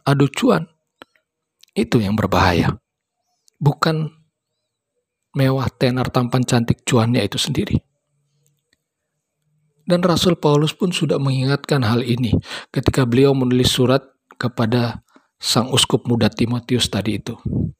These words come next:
Ya, jadi sejak dua ribu tahun yang lalu ketika Paulus menulis surat ini kepada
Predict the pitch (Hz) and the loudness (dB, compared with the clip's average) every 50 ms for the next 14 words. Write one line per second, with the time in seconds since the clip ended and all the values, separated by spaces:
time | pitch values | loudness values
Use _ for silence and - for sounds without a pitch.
0 | _ _ _ _ _ _ _ - 123 107 107 110 101 120 - - 123 117 135 - | _ _ _ _ _ _ _ -6 -4 -2 0 0 0 0 0 0 0 0 -2 -2
1 | - - - 170 147 135 143 135 131 151 - - 143 139 139 135 135 131 131 135 | -2 -2 0 0 2 2 2 0 -2 -2 -2 -2 -2 0 0 0 0 0 2 2
2 | 135 131 113 - - 117 - - - 113 107 - - 113 113 123 127 - - 135 | 2 2 0 0 -6 -8 -8 -6 -6 -6 -4 0 2 4 4 4 4 2 0 0
3 | 127 123 123 120 123 - - - 147 139 139 139 131 - - 143 131 139 139 - | 2 2 2 2 2 0 0 2 2 2 4 2 0 0 -2 -2 -2 -2 -2 -4
4 | - - 143 131 120 123 131 | -6 -4 -4 -2 0 0 -2